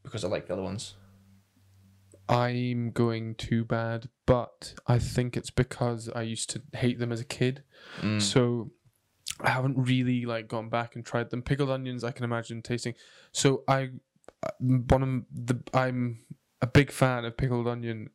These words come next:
Speaker 2: Monster Munch.
Speaker 1: Oh yeah, yeah, yeah.
Speaker 2: But in terms of pickled things, I don't know, gherkins, I'm like, I, uh, it's fifty fifty.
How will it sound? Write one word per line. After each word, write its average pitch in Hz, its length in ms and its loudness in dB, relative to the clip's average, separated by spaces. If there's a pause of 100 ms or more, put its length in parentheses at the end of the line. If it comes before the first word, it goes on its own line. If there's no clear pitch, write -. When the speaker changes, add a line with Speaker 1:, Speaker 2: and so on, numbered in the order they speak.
Speaker 2:
Monster 113 320 -2
Munch. 107 400 -4 (680)
Speaker 1:
Oh 147 160 4
yeah, 120 360 0
yeah, 113 180 2
yeah. 117 60 -2
Speaker 2:
But 123 340 2 (180)
in 123 160 0
terms 123 260 2
of 117 140 -6
pickled 123 360 -2
things, 160 640 -2 (440)
I 123 80 4
don't 127 100 4
know, 131 160 0
gherkins, 143 800 0
I'm 127 200 0
like, 120 260 -4
I, 123 160 -4 (420)
uh, - 60 -8 (400)
it's - 120 -4
fifty 135 340 4
fifty. 139 500 -2